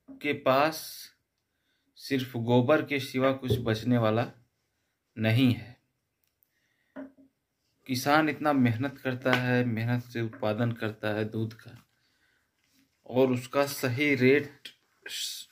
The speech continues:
मिलता ही नहीं है उनको और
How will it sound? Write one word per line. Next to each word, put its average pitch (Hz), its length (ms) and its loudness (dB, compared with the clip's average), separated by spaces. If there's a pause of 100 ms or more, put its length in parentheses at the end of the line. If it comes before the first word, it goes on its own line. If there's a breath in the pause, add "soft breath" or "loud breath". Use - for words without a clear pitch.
(120)
मिलता 120 920 4
ही 165 240 -4
नहीं 113 300 2
है 101 140 -4
उनको 95 340 -12 (1400 soft breath)
और 127 300 4